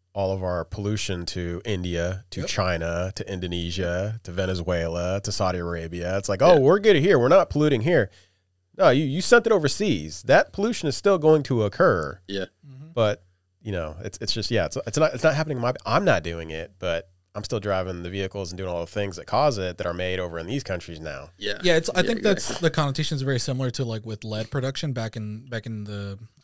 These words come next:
Speaker 2: forgot when, when the U S stopped, uh, like, like, mining and, and, uh, smelting lead here in the U S. They just, they just, <laughs> they just ship that over to China and let China do that,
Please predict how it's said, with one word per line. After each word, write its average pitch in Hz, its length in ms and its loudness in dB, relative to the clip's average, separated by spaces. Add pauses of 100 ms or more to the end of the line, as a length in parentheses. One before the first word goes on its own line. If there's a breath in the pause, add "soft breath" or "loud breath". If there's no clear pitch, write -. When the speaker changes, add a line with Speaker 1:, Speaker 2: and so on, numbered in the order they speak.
Speaker 2:
forgot 120 260 -6
when, 110 400 -8
when 120 200 -8
the 113 80 -4
U 110 160 -4
S 104 100 -4
stopped, 110 360 -10
uh, 98 300 -10
like, 95 160 -16 (400)
like, 104 180 -20
mining 104 380 -6
and, 98 160 -6 (180)
and, 101 200 -8
uh, 95 180 -8 (120)
smelting 104 440 -8
lead 101 280 -8
here - 120 -10
in 110 80 -8
the 104 80 -8
U 98 180 -6
S. 101 280 -8 (640 soft breath)
They 127 80 -8
just, 139 320 -6
they 135 100 -2
just, 139 360 -4
<laughs> - 40 -6
they 175 100 2
just - 260 -4
ship - 200 -4
that 147 120 0
over 139 220 -2
to 127 100 -10
China 127 360 -2
and 123 200 -4
let 143 200 -8
China 127 260 -6
do 110 200 -6
that, 113 260 -4